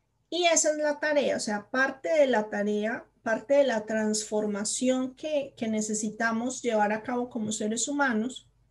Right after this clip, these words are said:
es conectar la cabeza con el corazón para que guíe nuestro comportamiento. ¿Qué significa conectar la cabeza con el corazón?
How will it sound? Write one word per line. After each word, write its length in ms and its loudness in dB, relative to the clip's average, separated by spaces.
es 180 2
conectar 880 2
la 240 2
cabeza 640 4
con 320 2
el 160 -6
corazón 800 -2
para 360 -2
que 400 -4
guíe 380 2
nuestro 420 -4
comportamiento. 1000 -10
¿Qué 200 6
significa 880 2
conectar 640 2
la 160 0
cabeza 560 0
con 240 -2
el 200 -6
corazón? 760 -6